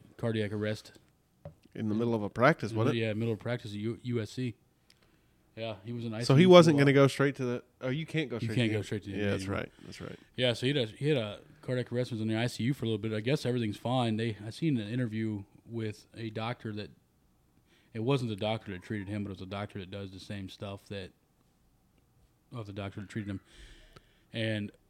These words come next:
Speaker 1: they explained it to the news or the video or whatever that there's nothing wrong with his heart. It's just like a,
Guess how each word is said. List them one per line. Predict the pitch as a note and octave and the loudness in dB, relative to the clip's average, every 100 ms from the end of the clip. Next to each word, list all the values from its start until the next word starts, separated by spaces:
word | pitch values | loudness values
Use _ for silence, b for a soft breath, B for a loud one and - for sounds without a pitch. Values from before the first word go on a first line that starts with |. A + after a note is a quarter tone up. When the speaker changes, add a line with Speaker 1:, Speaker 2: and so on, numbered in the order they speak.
| _ - | _ -4
Speaker 1:
they | C3 G3+ | 4 4
explained | C#3+ - C#3 C3 | 4 2 2 2
it | A2+ | 0
to | C3 B2+ B2+ A#2+ A2+ - _ _ _ - F#2 G2 A#2+ | 2 4 4 0 -2 -8 _ _ _ -20 -20 -20 -16
the | A2+ | -10
news | A2 A#2 G#2+ | -6 -4 -4
or | G#2+ | -6
the | G2+ F#2 | -6 -8
video | E2 G#2+ A2 A2 A2 | -10 -10 -6 -4 -2
or | G#2+ | -2
whatever | G#2+ G#2 G#2+ | -2 -2 -4
that | G#2 G2+ G2 - _ _ _ _ | -4 -6 -8 -14 _ _ _ _
there's | A#2 G2+ | -8 -2
nothing | B2 B2+ C3 G#2+ | -2 -2 -2 -2
wrong | G#2 A2+ B2 | -2 -2 -4
with | B2+ | -4
his | B2 | -2
heart. | B2+ C#3 - b b b b b | -2 -4 -10 b b b b b
It's | A#2 | -12
just | - A#2 - | -8 -8 -6
like | G#2+ A2 | -6 -4
a, | G2+ F#2+ F#2 | -6 -6 -10